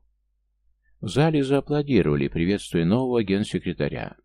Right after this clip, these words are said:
Леон Зидерберг поднялся с своего места и без ответных взмахов приветствия и благодарности, даже не кивнув головой, прошествовал по центральному проходу на главную трибуну.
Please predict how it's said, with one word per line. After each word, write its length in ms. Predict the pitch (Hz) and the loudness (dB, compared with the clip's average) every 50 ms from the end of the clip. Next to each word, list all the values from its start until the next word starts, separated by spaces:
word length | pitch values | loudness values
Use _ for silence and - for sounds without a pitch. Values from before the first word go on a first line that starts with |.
| _ _ - | _ _ 0
Леон 320 | 87 107 120 120 120 110 - | 4 4 6 6 4 2 -2
Зидерберг 720 | 104 95 - 107 87 87 82 78 73 76 95 113 - - - | -2 -2 0 0 2 2 0 0 2 0 0 0 -2 -4 -4
поднялся 340 | 98 92 90 104 107 - - | -4 -2 0 -2 -2 -2 -4
с 140 | - - | -10 -6
своего 240 | - 82 71 71 69 | -2 -2 0 0 0
места 400 | 67 78 95 117 - - - - | 0 0 0 0 -2 -4 -6 -4
и 80 | - 104 | -2 -2
без 160 | 98 95 107 | 0 0 0
ответных 400 | 110 - 139 139 - - 110 90 | 0 0 -2 -6 -4 -4 -6 -4
взмахов 480 | 90 87 87 104 104 92 - 90 82 - | -4 0 2 2 0 2 0 -2 -2 -2
приветствия 560 | 80 78 73 78 85 82 - - - 80 - | -2 -2 0 0 0 -2 -2 -4 -6 -6 -4
и 100 | - 69 | -4 -4
благодарности, 880 | 71 67 62 62 58 57 64 71 82 110 117 117 - - - 135 139 - _ _ _ _ _ _ _ _ - | -4 -4 -4 -4 -6 -6 -4 -4 -2 -2 -2 -4 -6 -6 -6 -6 -6 -8 _ _ _ _ _ _ _ _ -4
даже 280 | - 123 135 131 139 139 | 0 2 2 2 2 -2
не 100 | 139 - | -2 0
кивнув 320 | - 131 127 127 127 - | 0 0 0 0 -2 0
головой, 500 | 120 123 123 123 120 123 127 127 127 - | 2 2 2 2 2 2 0 0 -2 -2
прошествовал 540 | - - 107 - - 151 147 - - 139 131 | -2 -2 -2 0 0 -2 -2 -2 0 -2 -2
по 100 | - - | -2 -4
центральному 520 | - - 117 110 - 120 117 117 113 107 - | -8 -8 -8 -4 -2 0 2 2 2 0 0
проходу 460 | - 95 - - - 110 107 110 - | -2 -4 -4 -2 0 0 0 2 2
на 120 | 110 98 | 0 0
главную 420 | 85 87 78 78 82 82 85 82 78 | 0 0 0 0 0 0 0 -2 -2
трибуну. 560 | - - 69 - 69 65 60 53 50 - | -4 -6 -6 -4 -4 -4 -4 -6 -8 -12